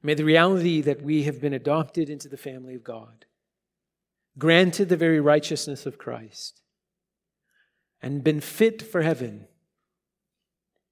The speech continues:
never be lost on us. May we submit to this fitting, and may it bring us joy and delight as we sell all to follow you.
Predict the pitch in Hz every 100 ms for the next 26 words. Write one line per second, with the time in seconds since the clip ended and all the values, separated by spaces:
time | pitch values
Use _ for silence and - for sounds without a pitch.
0 | - 151 180 185 170 156 - 123 110 107
1 | - - _ _ _ _ _ _ _ _
2 | _ _ _ _ _ _ _ _ _ _
3 | - 147 160 - 160 165 180 - - 170
4 | 156 - - - 165 143 127 - _ _
5 | _ _ _ _ _ _ _ _ _ -
6 | 170 170 170 175 160 147 185 185 190 175
7 | 160 156 151 147 151 - - - _ _
8 | _ _ _ _ _ _ _ _ _ _
9 | _ _ 127 120 127 147 151 135 113 -
10 | _ _ _ _ _ _ _ _ - 139
11 | 123 123 120 135